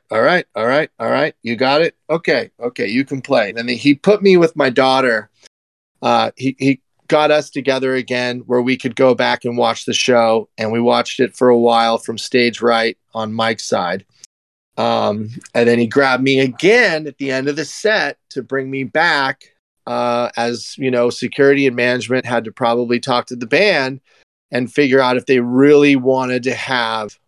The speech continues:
somebody sit in or not, understandably. Um, so management talked to the band. Um, I think his name's Smitty.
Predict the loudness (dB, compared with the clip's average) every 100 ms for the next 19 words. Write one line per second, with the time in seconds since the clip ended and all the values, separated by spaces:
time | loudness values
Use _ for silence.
0 | _ _ _ _ -4 -2 0 -2 -2 -2
1 | -2 0 -2 -4 -4 -4 -10 -16 -20 _
2 | -4 0 0 0 -2 -2 -4 -6 -8 _
3 | _ _ _ _ _ -4 -2 -2 -4 -12
4 | -20 _ _ _ _ -4 2 6 6 2
5 | -4 0 2 4 2 -4 -4 -2 -2 -4
6 | -8 -2 0 0 -4 -8 _ _ _ _
7 | _ _ -10 -6 -4 -6 -10 -14 -20 _
8 | -8 -2 0 0 -2 -6 -4 -2 0 0
9 | -4